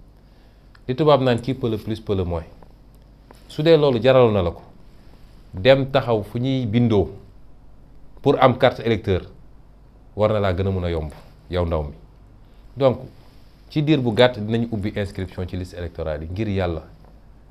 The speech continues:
Ndaw ñi, bu ci kenn des nag, dem leen bindu. Yéen ñëpp dem leen bindu. Dinañu taxawal ci,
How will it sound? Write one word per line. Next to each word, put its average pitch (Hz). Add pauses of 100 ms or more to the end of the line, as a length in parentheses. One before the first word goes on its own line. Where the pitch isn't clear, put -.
(280)
Ndaw 104
ñi, 82 (1120)
bu 131
ci 160
kenn 165
des 127
nag, 98 (260)
dem 104
leen 95
bindu. 80 (1300)
Yéen 131
ñëpp 123
dem 131
leen 110
bindu. 85 (2000)
Dinañu 147 (140)
taxawal 131 (340)
ci, 131